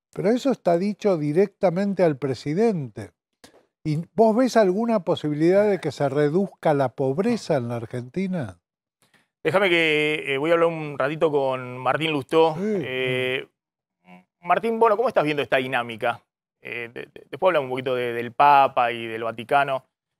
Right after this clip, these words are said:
Speaker 2: eh, y, y por qué el Papa recibe, eh, a dirigentes, a,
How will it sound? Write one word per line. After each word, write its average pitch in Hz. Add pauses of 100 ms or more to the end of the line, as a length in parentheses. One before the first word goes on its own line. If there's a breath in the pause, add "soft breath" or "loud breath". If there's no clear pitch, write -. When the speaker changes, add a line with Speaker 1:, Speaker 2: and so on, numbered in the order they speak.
Speaker 2:
eh, 120
y, 151
y 117
por 120
qué -
el 139
Papa 156
recibe, 139 (440)
eh, 110 (140)
a 143
dirigentes, 160
a, 110